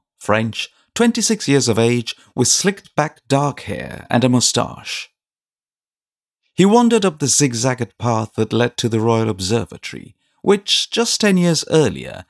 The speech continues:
had been established as a symbolic and scientific center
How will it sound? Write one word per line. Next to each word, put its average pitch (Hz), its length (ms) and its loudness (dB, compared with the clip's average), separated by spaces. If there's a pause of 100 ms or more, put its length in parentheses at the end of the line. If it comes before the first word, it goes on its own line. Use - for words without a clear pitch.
(160)
had 143 140 0
been 147 140 0
established - 760 -4
as - 220 -4
a 131 60 0
symbolic 175 580 0
and 196 220 2
scientific 160 560 -4
center 156 540 -2